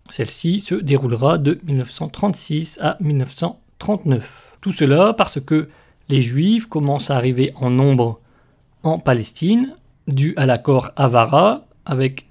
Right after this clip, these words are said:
le Reich allemand. Les Britanniques laissent faire et les Juifs commencent à parler d'un État israélien. Ce qui fait que même les pays arabes autour commencent à se poser des questions et commencent à demander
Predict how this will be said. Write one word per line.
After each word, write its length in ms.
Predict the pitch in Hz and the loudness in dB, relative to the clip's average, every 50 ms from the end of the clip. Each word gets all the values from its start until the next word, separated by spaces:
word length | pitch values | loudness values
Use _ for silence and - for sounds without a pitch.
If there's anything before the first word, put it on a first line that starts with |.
| _ - | _ -8
le 160 | 208 156 131 | -4 -2 0
Reich 340 | 120 123 127 123 117 - - - | 4 4 4 4 2 -2 -6 -2
allemand. 500 | 143 135 131 139 165 196 233 - - _ _ _ _ _ - | 2 2 4 4 4 2 0 -2 -8 _ _ _ _ _ 2
Les 200 | 156 190 269 247 | 4 4 4 4
Britanniques 540 | 151 156 190 180 - 190 185 190 190 180 - | 2 2 2 2 4 4 4 4 4 2 2
laissent 320 | 156 170 196 185 - - | 0 0 0 -2 -4 -10
faire 640 | - - 135 127 131 143 170 208 220 - - - _ _ - - | -2 2 4 4 4 4 2 0 -4 -8 -12 -18 _ _ -4 0
et 260 | 165 214 254 - - _ _ _ | 0 0 0 -4 -12 _ _ _
les 140 | - 175 196 | -2 0 2
Juifs 360 | 170 139 135 147 165 196 175 | 2 2 2 2 0 0 -2
commencent 420 | - - 147 131 139 156 175 175 - | -4 -2 0 2 2 2 0 -2 -6
à 80 | - | -8
parler 320 | - - 131 127 127 151 180 | -4 -2 -2 0 2 0 0
d'un 160 | 156 151 131 | 2 0 0
État 400 | 127 120 - - 165 196 - _ - - | 0 0 0 -2 -2 -2 -4 _ -4 -2
israélien. 600 | 214 190 190 190 196 190 170 151 131 113 - - - _ _ _ _ _ - | 0 0 2 2 2 4 4 4 2 2 0 -6 -14 _ _ _ _ _ -16
Ce 160 | - - 156 | -10 -8 -8
qui 160 | 135 - 139 | -8 -8 -10
fait 300 | - - 160 190 226 220 | -4 0 2 2 2 2
que 100 | 226 190 | 2 2
même 260 | 165 143 156 160 156 | 4 4 4 2 4
les 80 | 156 147 | 2 2
pays 360 | 139 143 151 147 135 143 - - | 2 2 0 0 0 -2 -4 -2
arabes 540 | - 135 117 117 131 151 185 220 214 220 - | -2 -2 0 2 4 4 4 4 2 0 -2
autour 720 | - 151 139 135 - 156 165 180 196 214 226 226 - _ _ _ _ _ _ _ _ - | -2 -4 -4 -2 -4 -2 0 0 2 0 0 -2 -6 _ _ _ _ _ _ _ _ -8
commencent 480 | - 123 120 131 160 196 208 190 - - | -4 -2 2 2 4 2 2 0 -4 -6
à 200 | - 180 190 208 | -4 -2 -2 -2
se 160 | - - - | -4 -6 -8
poser 300 | 156 - - 151 139 143 | -8 -4 -2 -2 0 0
des 140 | 139 139 131 | 0 0 -2
questions 600 | 139 139 127 - - - 156 175 190 208 233 233 - _ _ _ _ - - | -2 -4 -6 -6 -6 -4 -2 0 2 0 0 -2 -6 _ _ _ _ -2 2
et 320 | 156 180 233 285 - - _ - | 2 2 2 0 -4 -10 _ -2
commencent 640 | 160 156 147 151 151 156 160 170 185 185 - - - - - - | 0 2 2 4 2 2 2 0 -2 -4 -6 -10 -16 -20 -12 -2
à 140 | - 143 139 | 0 0 2
demander 580 | 135 143 135 139 139 139 135 139 139 - - | 2 2 2 2 2 2 2 2 0 0 -4